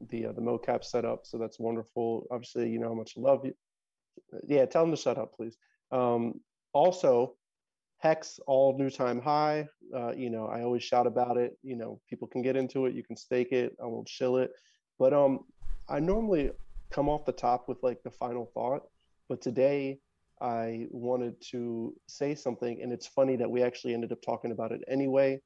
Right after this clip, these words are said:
and it ties into what Walshy said, um, regarding getting into Discords. Uh, my, my final thought was actually gonna be that the greatest currency,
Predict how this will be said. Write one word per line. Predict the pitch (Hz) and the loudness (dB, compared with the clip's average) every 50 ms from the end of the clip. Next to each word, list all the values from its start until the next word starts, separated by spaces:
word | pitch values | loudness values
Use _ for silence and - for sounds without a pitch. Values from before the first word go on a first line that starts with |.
| _ _ - | _ _ -6
and | 127 123 | -6 -6
it | 113 | -4
ties | - 127 120 120 113 | -2 -2 -2 -2 -2
into | 120 117 123 113 | -4 -4 -4 -4
what | 107 113 113 - - | -4 -6 -8 -4 0
Walshy | 127 131 135 135 - - 120 | 2 2 2 2 -2 -6 -8
said, | - - 127 123 120 113 - - - _ _ _ _ _ _ - | -4 0 0 0 0 0 -2 -8 -20 _ _ _ _ _ _ -6
um, | 123 117 113 113 110 107 - - - - - _ _ _ _ _ _ | -4 -4 -4 -4 -4 -6 -8 -12 -16 -20 -20 _ _ _ _ _ _
regarding | 135 131 127 117 123 120 120 117 117 117 113 113 113 113 _ _ _ _ _ _ _ _ | -4 -2 0 0 2 2 2 2 0 -2 -2 -4 -6 -10 _ _ _ _ _ _ _ _
getting | - 127 120 120 120 | -2 0 0 0 -2
into | 113 104 | -4 -4
Discords. | 110 - 143 139 - - 143 139 135 127 120 - - - | -6 -6 -6 -6 -6 -4 -2 0 0 0 0 -4 -8 -8
Uh, | 131 120 117 113 110 - _ _ _ _ _ _ _ | -6 -6 -4 -6 -8 -10 _ _ _ _ _ _ _
my, | - 120 135 151 160 165 160 151 - | 0 2 2 4 4 4 4 2 2
my | 117 131 139 147 147 | 0 0 0 0 0
final | - 151 139 131 131 | 2 2 2 2 2
thought | - 127 120 117 | 2 0 0 0
was | 120 123 120 123 | 0 -2 -2 -2
actually | 117 113 - - 113 | -2 -2 -4 -8 -6
gonna | 120 113 110 | -6 -6 -6
be | - 120 120 117 | -4 -6 -4 -4
that | 117 113 | -4 -6
the | - 120 | -6 -4
greatest | - 127 131 147 147 135 - - | -2 0 0 2 0 -2 -4 -6
currency, | - 123 120 127 127 - - 151 156 160 | -4 -4 -2 -4 -4 -6 -6 -6 -6 -6